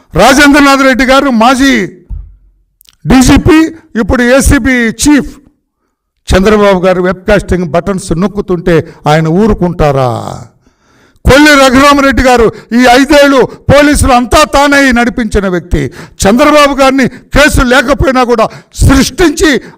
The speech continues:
అరెస్ట్ చేసి యాభై రెండు రోజులు జైల్లో పెట్టిన ప్రధాన కారకుడు కొల్లి రఘురామరెడ్డి గారు. చంద్రబాబు గారు వెబ్‌కాస్టింగ్ మీటర్లు నొక్కుతుంటే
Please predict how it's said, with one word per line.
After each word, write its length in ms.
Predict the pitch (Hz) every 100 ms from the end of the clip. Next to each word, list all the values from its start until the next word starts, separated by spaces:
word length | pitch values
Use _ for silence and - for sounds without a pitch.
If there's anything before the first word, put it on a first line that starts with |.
| 170
అరెస్ట్ 420 | 320 - - 247
చేసి 380 | 262 214 240 190 - -
యాభై 340 | 185 233 220 214
రెండు 180 | 220 202
రోజులు 380 | 202 240 226 208
జైల్లో 440 | 151 214 240 226
పెట్టిన 360 | 190 196 190 185
ప్రధాన 760 | - - 185 185 190 294 320 285
కారకుడు 440 | 247 240 233 220 208
కొల్లి 520 | - - - 214 233 208
రఘురామరెడ్డి 520 | 196 208 202 190 175
గారు. 300 | 185 180 170 - - -
చంద్రబాబు 480 | 208 233 233 226 202
గారు 180 | 214 196
వెబ్‌కాస్టింగ్ 680 | 196 214 - 226 214 202 202 185
మీటర్లు 380 | 220 226 220 190
నొక్కుతుంటే 720 | 208 220 226 214 202 202